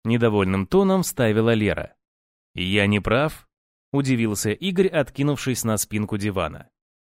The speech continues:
«Не так резко всё». «Если плавно, то жизнь закончится», твёрдо сказал Игорь, резко поднялся и пошёл из зала к выходу. «Игорь, ты куда?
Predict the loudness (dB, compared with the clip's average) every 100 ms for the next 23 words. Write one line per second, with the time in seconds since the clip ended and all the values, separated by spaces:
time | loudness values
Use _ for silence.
0 | _ _ 0 0 2 0 0 0 0 0
1 | -2 -2 -2 -2 -2 -6 _ _ _ _
2 | _ _ _ -12 -6 0 2 0 0 -2
3 | 0 2 2 2 0 -4 -6 _ 0 2
4 | 0 0 0 0 -2 -2 -2 0 2 0
5 | 0 -4 -6 -6 -6 -10 _ _ _ _
6 | _ -4 -2 0 -2 -2 -2 0 0 -2
7 | -2 2 2 0 -4 0 0 -2 -4 -2
8 | -2 0 0 0 0 0 -2 -2 -2 -2
9 | -2 -2 -2 -2 -4 -6 -6 -10 -10 -14
10 | _ _ _ _ _ _ -8 -4 0 -2
11 | -4 _ _ _ _ _ -4 0 2 4
12 | 4 4 -2